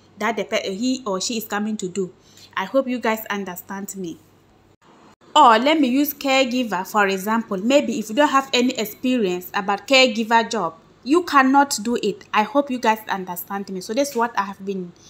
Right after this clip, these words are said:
trying to say. Maybe some of you too don't understand me like the way Esther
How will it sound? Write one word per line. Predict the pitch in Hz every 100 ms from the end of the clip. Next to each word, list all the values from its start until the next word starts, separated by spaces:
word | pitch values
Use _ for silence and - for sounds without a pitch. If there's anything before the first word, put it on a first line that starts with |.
| - - -
trying | 254 254 254
to | 190
say. | - 214
Maybe | 208 254 214 202
some | 196 240 240
of | 202 240
you | 240
too | 240 226
don't | 226 226
understand | - 196 185 - 220 226
me | 214
like | 208 185 185
the | 180
way | 233 247 214
Esther | 208 - 214